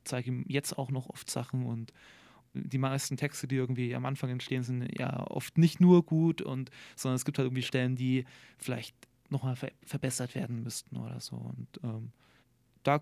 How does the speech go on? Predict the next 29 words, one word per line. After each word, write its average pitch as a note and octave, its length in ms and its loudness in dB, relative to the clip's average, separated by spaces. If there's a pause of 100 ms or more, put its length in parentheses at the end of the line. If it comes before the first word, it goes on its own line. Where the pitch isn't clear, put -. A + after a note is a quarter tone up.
da D3+ 120 6
komm D#3 180 4
ich C#3+ 140 2
her, D3 180 6
und C3 280 0
ich, - 220 -8
ich B2+ 120 -6
denk, C3 300 0
ähm, B2+ 680 -2 (1300)
die D3+ 60 6
meisten D#3+ 360 8
Leute, D3+ 220 8
die D3 100 4
anfangen C#3+ 340 4
zu C#3+ 120 0
schreiben, B2+ 440 2
die, C3 380 -2 (180)
die C#3 60 0
kommen C3+ 400 0
einfach C#3 320 -2
ja B2+ 120 0
wirklich C3 320 -4
über C3 200 0
die B2+ 80 0
Literatur, B2+ 480 -2
weil A#2+ 100 -2
sie B2 140 -2
halt A#2+ 140 -2
selber A#2+ 560 -2